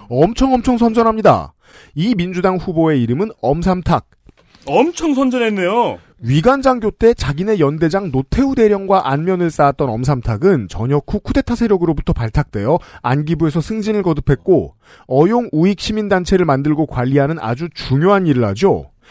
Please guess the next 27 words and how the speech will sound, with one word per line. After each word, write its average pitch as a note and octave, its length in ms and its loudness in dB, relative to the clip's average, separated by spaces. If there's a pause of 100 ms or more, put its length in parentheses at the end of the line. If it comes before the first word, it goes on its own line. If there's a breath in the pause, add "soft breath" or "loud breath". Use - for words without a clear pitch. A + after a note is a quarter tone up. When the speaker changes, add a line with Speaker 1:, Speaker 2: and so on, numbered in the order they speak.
(240 loud breath)
Speaker 1:
삼당 B3+ 380 -2
합당 A#3+ 280 0
이후에는 G3+ 380 0
김영삼의 A3+ 560 0
충성을 A3+ 420 -2
다했지만 D3 600 0
젊은 G3 400 0
홍판표, A3 640 -2
괄호 C3 280 0
열고 D3+ 280 4
이후 F#3 300 -6
홍준표, A#3 500 -2
괄호 G#3 200 0
닫고 G3 280 2
검사의 E3+ 420 0
수사에 D#3 340 -2
당해 D#3+ 400 -2 (280 loud breath)
슬롯머신 G#3 720 -2
뇌물수괴가 F#3+ 680 0
되어 C#3+ 180 2
경질됩니다. G#2 880 -4 (680 soft breath)
자신을 D#3+ 420 -2
더 D3 140 4
이상 E3 200 0
당이 D#3+ 260 -4
찾지 - 340 -4
않자 E3 380 0